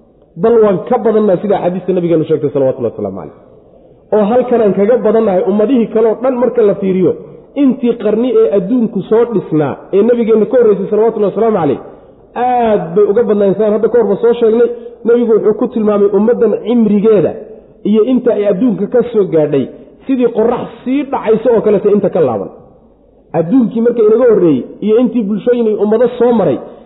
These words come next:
iyo innaga marka laysu keen fiiriyo inta jannada gelaysa ummadda nabiga salawatullahi wasalaamu calayh,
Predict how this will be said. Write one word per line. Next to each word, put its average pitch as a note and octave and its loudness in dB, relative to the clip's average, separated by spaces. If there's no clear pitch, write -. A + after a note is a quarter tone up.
iyo G3+ 2
innaga G#3 2
marka A3+ 0
laysu F#3+ 0
keen G3+ 0
fiiriyo F#3 -2
inta A3 -2
jannada A3 0
gelaysa F#3 0
ummadda G3+ 2
nabiga G3+ 2
salawatullahi G3+ 0
wasalaamu G#3+ 2
calayh, C#3 0